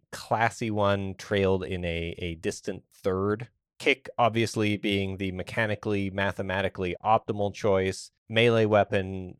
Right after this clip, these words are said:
uh, you can get tho-, those big damage. Death from above, almost always a bad time. Definitely a bad time for someone every time, either you or the person getting D F A'd. But I, I guess that's not,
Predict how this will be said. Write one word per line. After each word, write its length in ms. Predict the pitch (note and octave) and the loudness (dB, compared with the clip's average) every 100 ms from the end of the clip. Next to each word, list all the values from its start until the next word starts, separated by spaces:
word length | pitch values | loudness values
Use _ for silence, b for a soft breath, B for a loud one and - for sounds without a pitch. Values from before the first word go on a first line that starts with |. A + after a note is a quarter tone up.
| - | -6
uh, 220 | F2 E2 | -4 -2
you 140 | E2+ F#2 | -4 -4
can 100 | G2+ | -2
get 160 | G2+ | 2
tho-, 260 | F#2+ F#2 - | 4 2 0
those 220 | F#2 F2+ | -4 -4
big 260 | - A#2 G2+ | -2 -2 2
damage. 540 | G2+ F#2 F2+ E2+ - _ _ _ - | 2 2 -2 -6 -10 _ _ _ 4
Death 180 | B2+ - | 4 4
from 160 | C3 | 0
above, 640 | A2+ G#2 G2 F#2+ F#2 F2 - _ _ _ - | 0 4 6 8 6 0 -14 _ _ _ 0
almost 380 | B2+ B2 G#2+ G#2+ | 4 4 4 4
always 320 | F#2+ F#2+ F2+ | 4 2 0
a 40 | |
bad 300 | E2+ E2 E2 | 0 0 0
time. 380 | - D#2+ D#2+ D#2+ | -4 -6 -6 4
Definitely 380 | D#3+ F3 D#3+ C3+ | 6 6 4 0
a 60 | A2 | 4
bad 280 | G2+ G2+ | 4 4
time 300 | - F#2+ F2+ | 2 -2 -2
for 160 | E2+ D#2+ | -4 -8
someone 640 | - E2+ E2 D#2+ D#2+ E2 D#2+ | -2 -2 0 -4 -4 -8 -6
every 300 | A#2 A2+ F#2+ | -2 0 -2
time, 520 | - E2 D#2 D#2 D#2 - C3 | -2 -6 -6 -8 -12 0 2
either 220 | A2+ G2 | 4 2
you 480 | F2+ F2 E2+ F2 - | 0 0 -2 -4 -2
or 160 | A2+ G#2+ | 2 2
the 80 | |
person 320 | F#2+ F#2+ - F2 | 0 -2 -2 -4
getting 240 | E2+ D#2+ | -6 -6
D 140 | E2 | -6
F 160 | D#2 - | -6 -6
A'd. 320 | D2+ D2+ D2+ _ | -6 -8 -10 _
But 120 | G#2 G2+ | 4 6
I, 200 | G2 A#2+ | 6 4
I 20 | |
guess 180 | B2+ - | 2 4
that's 180 | A#2+ A#2+ | 2 2
not, 260 | A2 G2 | 0 0